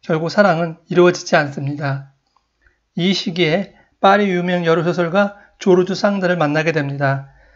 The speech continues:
조르주 상드를 처음 만난 곳은 마리다고 부인의 살롱이었습니다. 조르주 상드를 본 쇼팽은 "뭐 저런 여자가 있나?"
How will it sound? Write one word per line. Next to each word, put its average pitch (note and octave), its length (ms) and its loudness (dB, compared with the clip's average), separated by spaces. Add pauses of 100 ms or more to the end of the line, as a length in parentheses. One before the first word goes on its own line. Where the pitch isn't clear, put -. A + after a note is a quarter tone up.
(220)
조르주 F3+ 360 0
상드를 F3+ 480 -2
처음 G3+ 260 2
만난 D#3+ 300 -2
곳은 E3 440 -2 (1080)
마리다고 F3 560 2
부인의 F#3 480 -4 (100)
살롱이었습니다. D3 1080 0 (260)
조르주 F3 320 2
상드를 F3 500 0 (460)
본 F3+ 200 0
쇼팽은 G3 600 -2 (260)
"뭐 F3+ 160 2
저런 F3 280 2
여자가 E3+ 240 2
있나?" D3 580 2